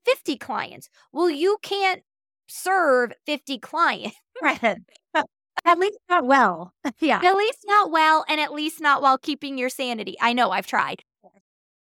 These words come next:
Speaker 1: It doesn't work, right? So in the interim, right, while, while you're bringing in new clients, but you also need new help, you probably need to bring some help on. So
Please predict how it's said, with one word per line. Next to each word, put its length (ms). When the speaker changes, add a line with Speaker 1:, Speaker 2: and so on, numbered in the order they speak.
Speaker 1:
It 60
doesn't 380
work, 360
right? 200
So 580
in 200
the 140
interim, 680
right, 360
while, 240
while 280
you're 220
bringing 400
in 140
new 140
clients, 640
but 160
you 160
also 320
need 200
new 220
help, 380
you 140
probably 440
need 180
to 60
bring 200
some 220
help 280
on. 280
So 520